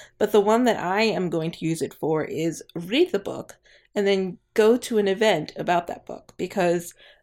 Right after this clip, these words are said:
uh, Tia is doing a full book tour. Um, if you are in the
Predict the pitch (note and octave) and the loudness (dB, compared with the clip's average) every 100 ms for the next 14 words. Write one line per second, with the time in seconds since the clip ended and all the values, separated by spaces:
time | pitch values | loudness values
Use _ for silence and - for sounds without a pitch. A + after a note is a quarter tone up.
0 | - F3+ F3 E3+ E3+ D3+ B2+ - _ - | 0 4 6 6 6 2 -2 -6 _ -10
1 | - G#3+ G3 F#3+ F#3+ F3+ A#2+ - - G3 | 0 6 8 8 6 2 -2 -6 2 4
2 | F3 E3+ E3+ - G#3 F#3+ F#3 E3 E3+ F3 | 2 0 -12 -6 -2 0 0 0 -2 0
3 | F3+ F#3 F#3 E3+ - - - C#3+ D#3 F#3+ | 2 2 2 -2 -2 -14 -6 -4 -2 -2
4 | B3+ - - - _ - F#3 F3+ F3 F3+ | -6 -12 -20 -20 _ 2 4 6 4 2
5 | - G3+ F#3+ F#3 F3 F3 - F#3 F#3+ F3+ | 0 -2 2 4 4 4 2 2 2 2
6 | F3 E3 | 0 -2